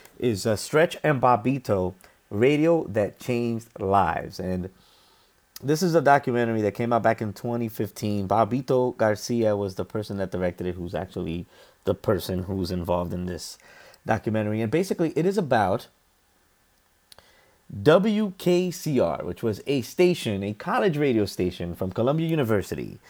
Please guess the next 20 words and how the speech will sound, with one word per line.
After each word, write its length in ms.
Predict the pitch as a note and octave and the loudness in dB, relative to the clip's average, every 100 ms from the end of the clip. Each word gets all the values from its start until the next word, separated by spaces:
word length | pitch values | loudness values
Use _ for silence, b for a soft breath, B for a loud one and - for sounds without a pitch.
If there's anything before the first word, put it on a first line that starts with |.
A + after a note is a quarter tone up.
| B B B B _ | B B B B _
that 300 | - G2 F#2+ | -2 0 0
Stretch 340 | - - D3+ F#3 | -4 2 2 4
Armstrong 560 | C3+ A2 - G#2 G2+ | 2 2 -2 -4 -2
and 120 | G2 G2 | -2 0
Bobbito, 480 | A2+ G2 F#2+ F#2+ | 0 0 -4 -6
two 140 | - B2 | -4 -4
D 180 | A#2 A2+ | -2 -2
Js 240 | A#2 A2 | -2 -2
who 160 | A2+ A#2+ | -4 -4
loved 840 | B2 C#3 D3 D#3 C#3+ A2+ G2 F2 | 0 2 4 2 0 0 -2 -4
hip-hop, 500 | F2 - E2 D#2+ - _ b b b b b b b _ - | -8 -6 -4 -4 -6 _ b b b b b b b _ -10
created 720 | - A2 B2 C#3 G2+ C#2 - _ _ _ | 0 6 6 6 2 -2 -10 _ _ _
in 420 | A2 G#2+ G#2+ G2+ | -4 -2 -2 -2
the 180 | G2 A2 - | -2 -2 4
eighties 580 | D#3+ D#3 G2 A#2 - - b b b b _ | 6 6 2 -2 -6 -14 b b b b _
as 180 | B2 A2 | 2 4
a 120 | A#2 | 2
platform 600 | F#2+ D3+ F3 - B2 A#2+ | 2 4 4 2 0 0
to 180 | A#2 C#3+ | 0 -2
play 460 | - A#2+ A2+ A2 | 2 2 4 2